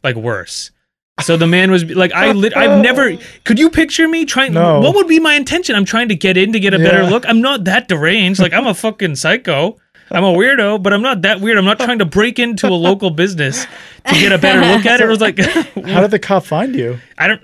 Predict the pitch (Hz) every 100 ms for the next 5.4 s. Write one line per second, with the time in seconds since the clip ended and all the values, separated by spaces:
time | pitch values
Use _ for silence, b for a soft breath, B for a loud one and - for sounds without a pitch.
0 | - 156 156 185 180 160 151 160 147 135
1 | 131 - 147 135 135 131 123 - - 123
2 | - 175 196 147 139 120 123 123 180 214
3 | 160 131 131 170 151 - B B B -
4 | - 165 160 160 156 156 147 139 139 -
5 | 180 151 117 123